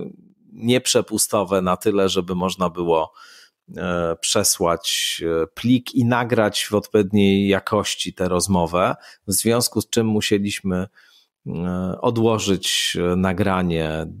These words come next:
do kolejnego, e, tygodnia. No, ale mam nadzieję, że będą Państwo z tego zadowoleni, cośmy nagrali, bo wydaje mi się, że to bardzo ciekawa rozmowa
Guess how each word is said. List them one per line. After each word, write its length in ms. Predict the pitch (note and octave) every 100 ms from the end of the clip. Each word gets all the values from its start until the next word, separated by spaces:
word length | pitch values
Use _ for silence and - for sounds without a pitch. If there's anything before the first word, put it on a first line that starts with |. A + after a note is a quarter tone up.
| -
do 680 | F2 E2+ E2 D#2+ D#2+ D#2 E2 -
kolejnego, 960 | - G#2+ G2+ G2 F#2+ F#2 F2 D#2 D#2 - _ _ -
e, 200 | F2 E2 -
tygodnia. 840 | F#2+ G2+ G#2 A#2 A#2 A2 G2+ G2+ - - _ _ -
No, 160 | B2 D3
ale 320 | F#3 E3 D3+
mam 220 | C3 C3
nadzieję, 360 | A#2+ G2+ A2+ A2
że 140 | G#2
będą 300 | G2 G2+ G2
Państwo 360 | F#2+ F#2+ - G2
z 60 |
tego 460 | - F#2 F2+ F2 F2 _ - G2+
zadowoleni, 960 | F#2+ B2+ A#2 A2+ F#2 G#2 G2 F2 F2 A2+
cośmy 460 | - F#2+ - G2+ F#2
nagrali, 680 | F2+ F2 F#2+ E2 E2+ G#2
bo 340 | G#2 F#2 F2+ F2+
wydaje 320 | F#2+ F2+ F2+
mi 80 | F#2
się, 140 | F#2
że 140 | F2 F2
to 380 | F2+ F2 F2 F#2
bardzo 380 | F#2 G#2 F2+ F2+
ciekawa 400 | F2 F2 E2 E2
rozmowa 680 | E2 F#2 E2+ E2 E2+ -